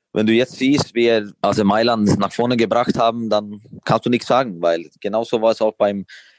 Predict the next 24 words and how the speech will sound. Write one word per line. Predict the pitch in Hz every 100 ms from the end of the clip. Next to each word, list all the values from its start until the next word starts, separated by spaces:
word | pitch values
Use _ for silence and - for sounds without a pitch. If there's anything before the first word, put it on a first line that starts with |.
| _ _ _
im | 104
Schweden. | - 107 110 131 135 131 -
Der | 98
will, | 113 117
der | 113 113
will | 120
immer | 131 131
unbedingt | 135 123 123 101 113 87 101 104
gewinnen | 110 127 143
und | 113
der | 113
nimmt | 120 120
jeder | 120 123 113 -
mit | 113 151 - - -
und | 101 98
auch | 104 113
neben | 110 113 117
dem | 98
Platz | 110 -
ist | - 101
er |
ein | 98 92
super | 117 -
Typ. | - 113 -